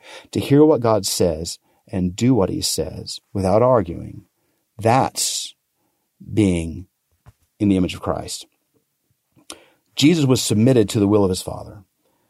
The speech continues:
He deferred his own opinions to the word of God. Over and over again, they asked him, "What do you think?" And he would answer with what the Bible had to say. We have to submit to God. We have to submit to the word of God. We don't tell God how to be God.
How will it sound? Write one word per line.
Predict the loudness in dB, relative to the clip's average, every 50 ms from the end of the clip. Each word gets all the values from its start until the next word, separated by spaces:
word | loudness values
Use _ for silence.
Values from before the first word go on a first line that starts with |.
| _ _ _
He | -2 -2 0
deferred | 0 0 0 4 6 6 6 6
his | 4 2 2
own | 2 4 4 4
opinions | 4 2 0 0 0 2 4 4 2 2 0 -4 -6 -4
to | -2 0
the | 0 0
word | 0 2 2 4 4 4
of | 2 0 -2 -4
God. | -8 -6 -6 -6 -8 -10 -14 -14 -18 -20 _ _ _ _ _ _ _ _ _ _ _ _ _ _ _ _ _ _ _ 0
Over | 2 4 4 6
and | 6 6
over | 6 4 4 2
again, | 2 2 4 4
they | 4 4
asked | 2 2 2 2
him, | 4
"What | 4 4 4
do | 2
you | 2 0
think?" | 0 0 0 0 0 -2
And | 0 2
he | 2
would | 2 2 0 -2
answer | -2 0 2 2 2 2 2 2
with | 2 2 2 0 0 0
what | 0 0 0
the | 0 -4
Bible | -4 -2 0 0 2 2 0 0 -4 -6
had | -6 -10 -10 -10 -10
to | -10 -8
say. | -6 -6 -6 -6 -8 -10 -12 -12 -16 -20 -20 _ _ _ -20 -20 -20 -20 -18 _
We | 0 2 4 4
have | 4 4 2 2
to | 0 -2
submit | 0 0 0 0 2 4 2 2 2
to | -2 -4
God. | -2 0 0 -2 -2 -2 -4
We | -4
have | -2 -2
to | -2
submit | -2 0 0 2 4 4 2 2 2
to | 0 0
the | 2 2
word | 2 2 2 2
of | 2 0 -4
God. | -6 -6 -6 -4 0
We | 0 2
don't | 2 2 -2 -4 _ -18 -20 -18 _
tell | -8 0 2 4 4 4
God | 4 4 4 4
how | 2 2 0 0
to | 0
be | -2 -4 -4
God. | -2 0 2 4 4 4 2 2